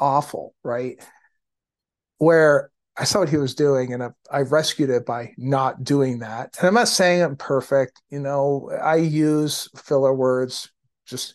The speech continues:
you know, is one of them, right? Right is another one. <laughs> So I, I'm not perfect at it, but I recognize that and I catch it sometimes. And you have to be able to do that kind of stuff.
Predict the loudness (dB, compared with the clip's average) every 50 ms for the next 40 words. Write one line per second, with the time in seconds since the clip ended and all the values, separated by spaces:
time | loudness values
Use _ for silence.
0 | _ -4 0 0 2 4 4 6 6 6 6 6 2 0 -2 -2 -2 0 0 0
1 | 0 0 0 -2 -2 0 0 0 -2 -4 -10 _ -20 -20 -20 -20 -20 -20 -20 -20
2 | -20 -20 -20 _ _ _ _ _ -8 -2 0 2 2 2 0 0 -2 0 2 2
3 | 2 2 2 0 -2 -6 -6 -6 -6 -6 -6 -10 -12 _ _ -6 -4 -4 -4 -4
4 | -6 -6 -6 -6 -4 -4 -2 -2 -2 -2 -4 -6 -10 -18 -18 -18 -20 -20 _ _
5 | _ _ _ _ _ _ -6 -4 -2 -2 -2 -2 -2 -4 -4 -4 -6 -6 -4 -6
6 | -8 -8 -8 -8 -6 -6 -6 -8 -8 -12 _ _ _ _ _ _ _ _ _ _
7 | _ _ _ _ _ _ _ _ _ _ -20 -10 -4 -2 -2 -2 -2 -4 -8 _
8 | _ _ _ -2 -2 0 2 2 0 0 -2 -2 -2 0 0 0 0 0 0 -2
9 | 0 -2 -2 -4 -6 _ _ -12 -10 -10 -10 -10 -12 -12 -12 -6 -2 -2 -2 -2
10 | -2 -6 _ _ -12 -8 -8 -8 -6 -6 -6 -6 -4 -4 -4 -4 -6 -8 _ _
11 | _ _ _ _ _ _ _ _ _ _ _ -2 0 2 2 2 0 -2 -4 -10
12 | _ -6 -2 0 0 -2 -2 -4 -4 -2 -2 -2 -2 -4 -4 -2 -4 -4 -4 -6
13 | -8 -10 -16 -16 -14 -14 -14 -14 -16 -18 -20 -20 _